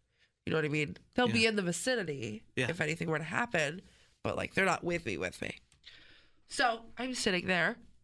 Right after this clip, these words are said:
Speaker 1: and he walks in.
Speaker 2: Yeah.
Speaker 1: And I know it's him. He looks just like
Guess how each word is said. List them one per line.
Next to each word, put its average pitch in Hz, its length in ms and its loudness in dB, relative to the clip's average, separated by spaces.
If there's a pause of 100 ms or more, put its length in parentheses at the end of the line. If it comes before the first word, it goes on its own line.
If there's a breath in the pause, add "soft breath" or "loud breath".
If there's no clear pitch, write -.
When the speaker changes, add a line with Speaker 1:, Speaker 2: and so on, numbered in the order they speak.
Speaker 1:
and 180 680 2 (1080 loud breath)
he - 360 -2
walks 196 400 0
in. 98 300 -2 (100)
Speaker 2:
Yeah. 107 180 0
Speaker 1:
And 233 80 -2
I 240 100 2
know 247 100 2
it's 233 160 -2
him. 175 80 -4
He 185 100 0
looks 165 200 -2
just 175 200 -2
like - 380 -2